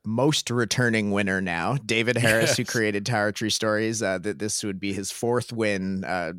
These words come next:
Speaker 1: for a game in these game jams, 'cause he has consistently really impressed us with the stuff that he makes. Um, his past games were all based on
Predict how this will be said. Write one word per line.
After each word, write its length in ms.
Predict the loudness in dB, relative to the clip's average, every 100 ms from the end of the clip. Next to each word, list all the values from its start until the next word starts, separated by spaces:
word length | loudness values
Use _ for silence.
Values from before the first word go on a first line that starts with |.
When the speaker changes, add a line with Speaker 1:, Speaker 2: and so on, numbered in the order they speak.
| -6
Speaker 1:
for 140 | -4
a 60 | -4
game 260 | -4 -6
in 60 | -8
these 180 | -10 -8
game 220 | -8 -10
jams, 320 | -8 -8 -8
'cause 160 | -8 -6
he 60 |
has 100 | -6
consistently 580 | -6 -6 -4 -4 -6 -6
really 260 | -4 -4 -4
impressed 440 | -8 -6 -6 -6
us 200 | -8 -8
with 280 | -10 -12 -12
the 80 | -10
stuff 220 | -8 -10
that 80 | -12
he 80 | -12
makes. 340 | -12 -8 -6
Um, 300 | -6 -6 -8 -14 -16 -12 -4
his 140 | 0
past 260 | 4 2 4
games 260 | 2 2
were 200 | 2 2
all 260 | 4 4 2
based 400 | 2 0 0 -2
on 340 | 0 0 -2